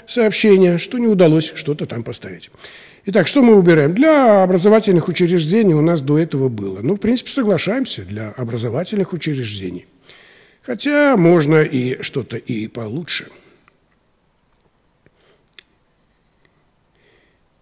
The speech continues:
Да, согласен. Идет проверка нашего компьютера. Не мешаем, не перезагружаем машинерию и так далее.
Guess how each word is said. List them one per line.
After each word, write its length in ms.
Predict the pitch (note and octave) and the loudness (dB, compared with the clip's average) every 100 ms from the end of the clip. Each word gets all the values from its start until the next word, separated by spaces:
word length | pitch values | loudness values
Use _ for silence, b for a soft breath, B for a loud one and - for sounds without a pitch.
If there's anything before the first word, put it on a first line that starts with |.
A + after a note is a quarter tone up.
| _ _ _ _ _ _ _ | _ _ _ _ _ _ _
Да, 360 | A#2+ C3 A2 - - _ _ - | -2 -2 -2 -8 -20 _ _ -12
согласен. 560 | - G3 G#2 - F#2 - _ B B B B B B B _ _ _ _ _ _ _ _ _ _ _ _ _ _ _ _ _ _ | -6 -4 -6 -10 -16 -20 _ B B B B B B B _ _ _ _ _ _ _ _ _ _ _ _ _ _ _ _ _ _
Идет 280 | - G#3+ D4+ | -2 0 0
проверка 380 | G#3 F3 D3+ C#3+ | 2 2 2 0
нашего 320 | C3 - C3 | -2 -2 -4
компьютера. 640 | A#2+ D3 C#3 B2+ D3 F3 - _ _ _ - | -4 -4 -4 -6 -6 -8 -10 _ _ _ -4
Не 320 | D3 E3+ A3 | 2 4 6
мешаем, 540 | A#3+ G#3 F3 D#3+ D#3 D3+ - | 4 2 0 -2 -2 -6 -10
не 360 | - C#3+ F3+ A3+ | 0 4 6 6
перезагружаем 880 | A#3 A#3+ A#3 A#3 A#3 G#3 G3 F#3+ F3+ | 4 2 2 2 0 2 4 4 2
машинерию 680 | F#3 - F#3 F#3 F3 F3 F3+ | 0 -2 0 0 0 -4 -6
и 120 | F3 | -6
так 180 | F#3 E3+ | -6 -4
далее. 300 | F3 E3+ | -4 -6